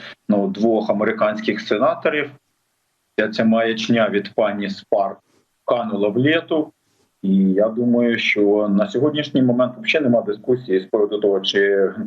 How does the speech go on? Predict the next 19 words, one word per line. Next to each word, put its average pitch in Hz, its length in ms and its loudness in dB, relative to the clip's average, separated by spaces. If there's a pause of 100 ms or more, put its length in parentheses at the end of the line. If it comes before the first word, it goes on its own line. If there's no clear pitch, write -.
(420)
е, 98 140 2
варто 117 340 -2
підтримувати 104 640 -2
Україну 104 580 0
зброєю, 101 480 0
чи 110 160 0
не 120 100 2
варто. 156 520 -2 (180)
На 110 280 2
сьогоднішній 110 560 -4
день 113 220 0
я 101 260 0
схильний 107 260 -4
думати, 104 400 -2
що 101 200 -2
навіть 101 340 0
питання 104 420 -2
про 101 200 -2
постачання 104 720 -2